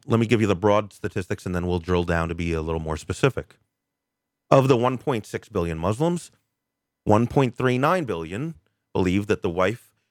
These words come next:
should obey and be subservient to their husband. Not exactly a Western ideal. Of the one point six billion, one point one billion think that Shahira should be the lo-, ru-, should be, uh,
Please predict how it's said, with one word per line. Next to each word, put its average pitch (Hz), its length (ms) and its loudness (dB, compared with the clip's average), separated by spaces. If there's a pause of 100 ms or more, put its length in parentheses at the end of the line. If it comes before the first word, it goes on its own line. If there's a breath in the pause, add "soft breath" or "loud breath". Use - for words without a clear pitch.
(120)
should 110 220 -2
obey 92 380 2
and 107 100 -2
be 98 100 -2
subservient 90 680 -4
to 107 100 -4
their 104 140 2
husband. 127 440 -2 (1040)
Not 73 140 -6
exactly 76 340 -4
a 80 80 2
Western 85 320 -2
ideal. 92 460 0 (440)
Of 101 140 2
the 90 60 0
one 90 180 0
point 92 260 -6
six - 220 -10
billion, 143 400 0 (720)
one 110 260 4
point 117 300 0
one 180 220 0
billion 101 340 0
think 110 300 -2 (340)
that 90 80 -4
Shahira 98 420 -2
should 82 360 -8
be 92 100 0
the 120 140 2
lo-, 135 200 0
ru-, - 240 -6 (160)
should 120 300 0
be, 101 320 -2 (220)
uh, - 180 -20